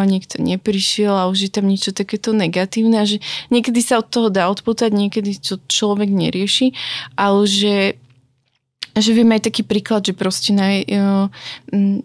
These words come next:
jedno spoločenstvo malo proste záväzky a boli tam takí manželia a oni mali proste viac detí a oni proste boli pozvaní na takú os-,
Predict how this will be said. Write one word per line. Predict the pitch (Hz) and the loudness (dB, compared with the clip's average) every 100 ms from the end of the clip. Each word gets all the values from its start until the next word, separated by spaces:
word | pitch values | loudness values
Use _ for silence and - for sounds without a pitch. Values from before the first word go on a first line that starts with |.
| - | -2
jedno | 214 208 208 | 2 2 2
spoločenstvo | - 180 185 208 196 - | -2 -6 -4 -2 -4 -2
malo | 196 190 190 | 0 2 0
proste | 190 185 - - | 0 -4 -4 -4
záväzky | 233 202 71 202 220 - - 226 220 | 0 0 0 -2 -2 -4 -4 0 2
a | 208 190 190 - - | 2 0 -2 -8 -4
boli | 196 196 | -2 0
tam | 202 | 0
takí | 190 - - | -2 -6 -4
manželia | 190 262 240 233 220 | 0 2 2 2 2
a | 196 | 2
oni | 190 | 0
mali | 190 190 | 0 -2
proste | 185 - 190 - 214 | -4 -6 -6 -4 -2
viac | 202 190 | -2 -2
detí | 190 185 180 - 254 | -4 -6 -4 -2 0
a | 196 | 2
oni | 190 196 | 2 2
proste | 190 190 190 - - 196 | 0 -4 -2 -2 -2 -2
boli | 190 196 | 0 0
pozvaní | 190 190 202 196 185 | 0 -2 0 0 0
na | 175 | -2
takú | 185 - - - | -6 -8 -8 -8
os-, | - 190 - 175 | -4 -2 -2 -2